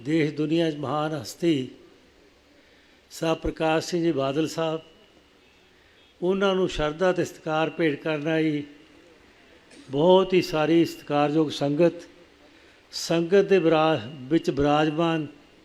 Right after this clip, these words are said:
ਸਾਰੀਆਂ ਪਾਰਟੀਆਂ ਦੇ ਮੁਖੀ ਲੀਡਰ ਸਾਹਿਬਾਨ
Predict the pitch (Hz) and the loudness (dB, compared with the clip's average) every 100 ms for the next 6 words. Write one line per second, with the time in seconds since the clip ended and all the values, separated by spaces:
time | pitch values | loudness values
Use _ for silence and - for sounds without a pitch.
0 | _ _ _ - - 151 147 170 190 185 | _ _ _ -16 -4 2 4 4 4 2
1 | 175 156 151 147 165 165 165 165 160 165 | 2 2 2 2 0 2 2 2 2 -2
2 | - - - - - - 147 147 175 160 | -12 -20 -20 -20 -16 -6 -2 6 6 8
3 | 160 170 147 175 156 165 165 165 | 6 4 2 0 2 0 0 -2